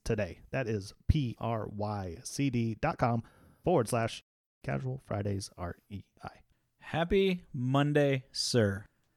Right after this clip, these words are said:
Speaker 1: Happy Monday.
Speaker 2: It is a happier Monday because we did not die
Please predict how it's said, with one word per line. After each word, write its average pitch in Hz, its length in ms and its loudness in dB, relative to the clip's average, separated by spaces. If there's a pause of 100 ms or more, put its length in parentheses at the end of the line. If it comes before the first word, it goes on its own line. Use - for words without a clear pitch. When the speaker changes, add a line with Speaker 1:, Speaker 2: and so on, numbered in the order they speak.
Speaker 1:
Happy 165 280 -4
Monday. 139 560 4
Speaker 2:
It 127 120 4
is 135 80 4
a 131 80 6
happier 180 340 4
Monday 135 240 4
because 139 260 2
we 175 220 0
did 160 240 0
not 156 400 2 (240)
die 123 560 4